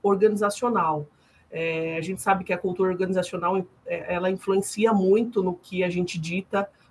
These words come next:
hoje em dia. Como você mencionou, assim, o direito,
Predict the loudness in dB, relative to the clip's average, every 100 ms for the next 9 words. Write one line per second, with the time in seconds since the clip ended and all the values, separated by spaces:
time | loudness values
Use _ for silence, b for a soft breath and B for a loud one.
0 | -4 2 2 2 -6 -10 -6 0 2 2
1 | 0 -6 -10 -6 -4 -4 0 2 0 -2
2 | -2 2 4 4 2 -2 0 0 0 0
3 | 0 -2 -6